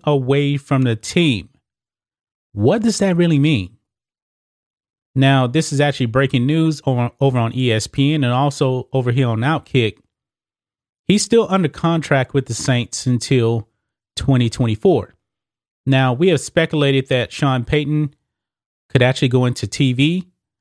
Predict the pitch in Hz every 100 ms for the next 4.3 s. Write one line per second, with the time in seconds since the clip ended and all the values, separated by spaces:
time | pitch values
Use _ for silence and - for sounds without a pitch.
0 | _ _ - 131 165 170 - 139 160 139
1 | 156 190 - 147 - 143 - 143 135 131
2 | 135 135 123 127 160 135 139 - 131 135
3 | 131 127 131 _ 143 143 135 - 185 196
4 | - 110 -